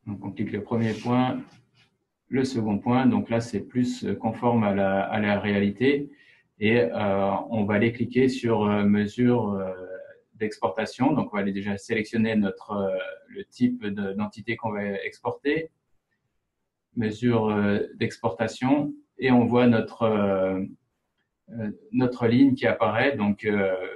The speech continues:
bien sûr, c'est le, le texte, euh, avec le style par défaut qui, euh, qui apparaît. Donc, euh, dans, dans ce cas-là, euh, il faudrait, euh, euh,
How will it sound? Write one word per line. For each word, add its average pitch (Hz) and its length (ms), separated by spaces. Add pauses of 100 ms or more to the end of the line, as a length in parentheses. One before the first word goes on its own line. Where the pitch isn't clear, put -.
(140)
bien 104 140
sûr, 127 260
c'est 104 260
le, 95 220 (320)
le 104 160
texte, 123 440
euh, 101 280 (720)
avec 110 300
le 104 80
style 123 320
par 110 160
défaut 110 320
qui, 107 320
euh, 101 160
qui 113 180
apparaît. 117 560 (460)
Donc, 107 320
euh, 95 480 (580)
dans, 104 460
dans 107 180
ce - 40
cas-là, 107 520
euh, 95 340 (300)
il - 120
faudrait, 104 760
euh, 95 100 (600)
euh, 95 360